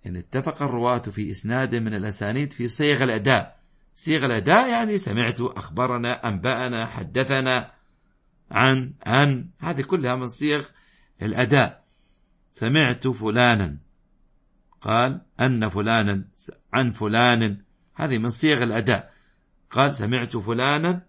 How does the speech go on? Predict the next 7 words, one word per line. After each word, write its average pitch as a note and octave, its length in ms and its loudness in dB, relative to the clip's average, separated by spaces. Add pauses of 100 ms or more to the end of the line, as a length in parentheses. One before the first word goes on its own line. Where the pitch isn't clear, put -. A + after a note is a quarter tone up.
(720)
قال A2+ 300 0
سمعت G2 380 -4
فلان. F2 260 -6
إذن B2 380 -2
كل F#3+ 500 -2 (320)
رجال G#2+ 420 -2
السند D3 520 -2